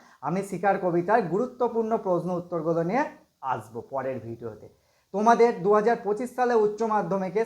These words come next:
শিকার কবিতা থেকে বড় কোশ্চেন আসবেই। আজকে আমি যে কটা বড় কোশ্চেন এনেছি উত্তর সমেত আলোচনা করে দেব। তোমরা যদি সেগুলো করে যাও উচ্চ মাধ্যমিক ফাইনালে তো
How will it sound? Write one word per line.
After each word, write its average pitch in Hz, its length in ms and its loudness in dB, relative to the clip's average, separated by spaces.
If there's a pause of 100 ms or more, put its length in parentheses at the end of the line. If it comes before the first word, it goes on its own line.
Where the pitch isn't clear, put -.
শিকার 214 340 -2
কবিতা 202 320 2
থেকে 208 180 2 (100)
বড় 156 160 2
কোশ্চেন 175 320 -6 (240)
আসবেই। 110 400 -10 (200)
আজকে 135 280 -8 (100)
আমি 170 100 -4 (100)
যে 165 140 -4
কটা 185 240 2
বড় 151 220 2
কোশ্চেন 151 360 -6
এনেছি 123 340 -8 (380)
উত্তর 226 360 0 (100)
সমেত 220 300 0 (220)
আলোচনা 147 380 -6
করে 147 220 -6
দেব। 113 220 -10 (300)
তোমরা 190 280 0
যদি 190 220 2
সেগুলো 160 280 0 (100)
করে 156 220 0
যাও 254 140 4 (500)
উচ্চ 208 240 -10 (120)
মাধ্যমিক 226 440 2
ফাইনালে 190 420 2
তো 208 80 2